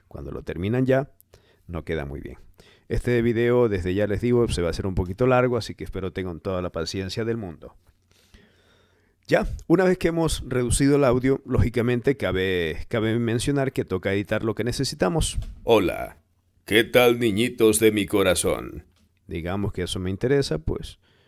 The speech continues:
Speaker 1: lo que voy haciendo yo generalmente es reduciendo los ruidos y voy poniendo un F ocho en, en el Adobe Audition para ir marcando los detalles.
Speaker 2: Hola,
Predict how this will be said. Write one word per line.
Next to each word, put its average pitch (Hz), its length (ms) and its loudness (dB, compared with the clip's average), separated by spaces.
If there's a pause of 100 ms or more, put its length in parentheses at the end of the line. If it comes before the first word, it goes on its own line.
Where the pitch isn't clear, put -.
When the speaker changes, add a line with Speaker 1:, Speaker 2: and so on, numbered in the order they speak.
(280)
Speaker 1:
lo 87 140 -8
que 92 80 -4
voy 110 160 4
haciendo 110 300 0
yo 107 140 2
generalmente 110 600 -2
es 95 80 -6
reduciendo 95 440 -4
los 110 120 0
ruidos 123 480 0 (240)
y - 80 -10
voy 92 140 0
poniendo 98 440 0
un 92 120 0
F 101 260 0
ocho 107 280 0
en, 76 360 -6
en 78 140 -12
el 73 100 -10
Adobe 92 220 -2
Audition 127 400 -2 (340)
para 87 180 -2
ir 92 100 -6
marcando 104 540 -6
los 82 160 -4
detalles. 71 600 -10 (160)
Speaker 2:
Hola, 208 420 4